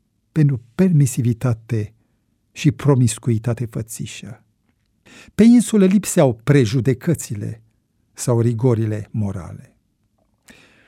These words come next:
Erau câteva biserici, dar acum scepticismul devenise o modă, iar Dumnezeu nu-și mai găsea locul pe insulă. Anul o mie nouă sute doi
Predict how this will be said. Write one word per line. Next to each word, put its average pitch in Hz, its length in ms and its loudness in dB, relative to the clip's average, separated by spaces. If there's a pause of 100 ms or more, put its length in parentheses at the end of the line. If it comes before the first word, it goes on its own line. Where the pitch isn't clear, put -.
(760)
Erau 131 300 4
câteva 120 380 -2
biserici, 110 880 -12 (680)
dar 170 200 4
acum 190 300 4
scepticismul - 840 0
devenise 170 460 4
o 160 60 4
modă, 113 540 0 (420)
iar 160 160 2
Dumnezeu 156 680 0 (240)
nu-și 127 480 0
mai 123 180 -4
găsea 117 320 -2
locul 113 400 -2
pe 117 320 -8
insulă. 82 720 -10 (2250)
Anul 277 320 6
o 185 80 8
mie 208 160 8
nouă 190 240 8
sute 160 280 0
doi 110 480 0